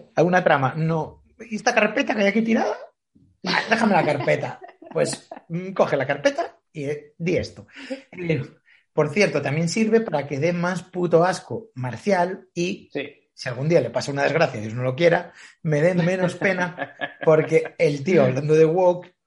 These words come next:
Speaker 1: es un puto cerdo que se dedica a meterle mano sin parar a Gertrude con las excusas más mierdas, en plan, "¿Qué pasa? ¿Vas de ecologista ahora, eh?". Le empieza como a, a meter mano, ¿sabes? Eh,
Speaker 2: Sí, eh, Marcial está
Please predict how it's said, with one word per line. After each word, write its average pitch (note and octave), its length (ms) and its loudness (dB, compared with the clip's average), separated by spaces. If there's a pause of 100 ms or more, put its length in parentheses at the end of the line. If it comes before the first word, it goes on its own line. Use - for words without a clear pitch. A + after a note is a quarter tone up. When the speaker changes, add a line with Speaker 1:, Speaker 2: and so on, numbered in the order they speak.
(240)
Speaker 1:
es - 100 -10
un D3+ 140 -4
puto F3+ 260 -2
cerdo G3 580 2 (260)
que - 100 -2
se D3 120 4
dedica D#3+ 240 2
a - 20 2
meterle D#3 380 2
mano D#3+ 260 -2
sin G#2+ 200 -10
parar C3 240 0
a D#3+ 60 2
Gertrude G3+ 560 0 (320)
con E3 140 2
las B2+ 160 -4
excusas G#3+ 440 2
más G3 180 4
mierdas, E3 400 2
en C3+ 120 -2
plan, C#3 280 0 (280)
"¿Qué D#3 120 2
pasa? D3 1000 4
¿Vas D#3 160 2
de E3 60 2
ecologista F3+ 720 0
ahora, G3+ 340 6
eh?". A#3+ 140 6
Le G#3+ 80 -4
empieza G3 240 -8
como G3+ 200 -6
a, C3+ 220 -10
a B2 240 -10
meter B2 320 -8
mano, A2+ 360 -10 (180)
¿sabes? - 300 -18
Eh, G#2+ 140 -12
Speaker 2:
Sí, D#4+ 480 -4
eh, F#3 300 -2
Marcial A#3 560 0 (120)
está - 540 -4